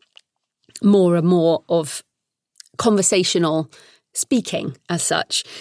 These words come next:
this is something that perhaps podcasting can do for those in the writing niche, is allow us to be more flawed. Um,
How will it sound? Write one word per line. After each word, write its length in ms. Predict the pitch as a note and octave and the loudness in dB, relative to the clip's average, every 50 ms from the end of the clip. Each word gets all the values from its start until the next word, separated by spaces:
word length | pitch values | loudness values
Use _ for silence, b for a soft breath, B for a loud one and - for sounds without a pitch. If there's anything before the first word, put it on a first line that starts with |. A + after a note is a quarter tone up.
| B B B B | B B B B
this 260 | G3+ B3 C4 C4 - | 0 0 2 2 0
is 120 | A3+ G#3 - | -2 -2 0
something 460 | - G3+ G3 F3 - F3+ F3+ F3+ F3 | 0 0 0 -2 -2 0 0 0 0
that 200 | F3 F3+ - - | 0 -2 -4 -6
perhaps 500 | - F#3+ E3+ - C4+ C4 - - - - | -6 -8 -6 -4 -2 -4 -4 -4 -8 -12
podcasting 720 | - - G#3 G3 F3 - - D#3+ D#3+ - - D#3+ D3+ D#3 | -8 -4 -4 -4 -4 -4 -8 -8 -8 -6 -4 -4 -4 -4
can 200 | - - E3 E3+ | -4 -4 -4 -2
do 320 | D#3 G3 G3+ E3+ D#3 D3+ D3+ | 0 0 2 2 0 -2 -4
for 160 | - - D#3+ | -6 -6 -6
those 320 | D3 E3+ D#3+ D#3 D#3 D3+ | -4 -2 -2 -2 -2 -4
in 200 | - - D#3 D#3 | -4 -4 -2 -2
the 140 | D#3 D3+ C#3 E3 E3+ | -2 -2 -4 -4 -2
writing 460 | F3+ E3+ D#3+ - - D#3+ D3+ D#3 E3 | -2 -2 -2 -2 -4 -4 -2 0 0
niche, 340 | F3+ E3 D3+ D3 - - - B B B B B B B | 0 0 0 -2 -6 -8 -10 B B B B B B B
is 180 | F3+ F3+ - - | -2 0 0 -2
allow 380 | - F3 F3 E3+ E3+ F3+ F3 E3 | -2 -2 -2 0 0 0 0 0
us 380 | C#3+ C#3 D3+ - - - - | 0 -2 -4 -6 -8 -6 -6
to 200 | - - - F#3+ | -6 -6 -4 -4
be 480 | F3 - G3+ G3 F3+ D3+ C3+ - D3+ - _ - | -4 -2 -2 0 0 -2 -2 -6 -10 -14 _ -4
more 240 | E3+ D#3+ D3 - | -2 -2 -2 -2
flawed. 540 | - - - - E3+ D3+ - - - - - - _ B B B B B B B | -4 -6 -4 -2 -2 -2 -2 -4 -8 -12 -14 -16 _ B B B B B B B
Um, 420 | B F3 D#3 D3+ D3 C#3+ D3 C#3+ | B -4 -2 -2 0 -2 -2 -4